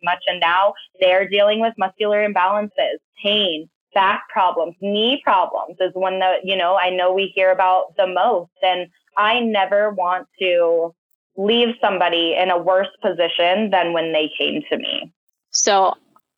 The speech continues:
Speaker 2: I find that just wild that, <laughs> that you can start training without ever, like,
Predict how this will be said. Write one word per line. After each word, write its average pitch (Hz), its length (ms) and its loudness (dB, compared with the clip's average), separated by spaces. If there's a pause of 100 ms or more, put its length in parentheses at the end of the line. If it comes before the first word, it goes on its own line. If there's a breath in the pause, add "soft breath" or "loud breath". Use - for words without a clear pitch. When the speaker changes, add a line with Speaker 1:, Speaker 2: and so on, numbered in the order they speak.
Speaker 2:
I 196 120 0
find 233 320 2
that 240 200 0
just 240 260 -4
wild 208 680 0
that, 214 260 2
<laughs> - 0 -
that 370 1040 2
you 285 140 2
can 311 180 0
start 262 460 0
training 269 640 2
without 240 560 2
ever, 247 540 2
like, 226 200 -2